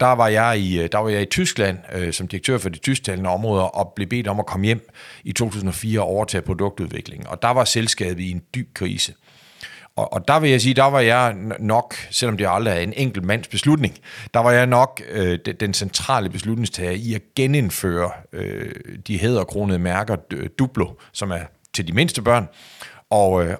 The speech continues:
og Lego City, som er de her hverdagstemaer med politibiler og kraner og, og, og brandbiler og så videre. Og de,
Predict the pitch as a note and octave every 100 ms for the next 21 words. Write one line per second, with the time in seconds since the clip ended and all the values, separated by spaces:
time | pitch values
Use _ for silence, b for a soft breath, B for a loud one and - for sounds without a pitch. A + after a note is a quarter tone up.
0 | G#2+ G2+ G2+ G2 - B2 A#2 G2+ G2 F2+
1 | D#2+ G2+ F#2 G#2 A2+ G2+ - F#2+ F2+ E2+
2 | F2 E2+ F#2+ - A2+ G2+ G2 F2+ F2+ F#2+
3 | G2+ G2 E2 E2 E2+ E2+ F2 C#2+ F2 -
4 | F#2+ F2+ F#2+ F#2 E2+ D#2+ - F2 F2 -
5 | - B B B B - D3+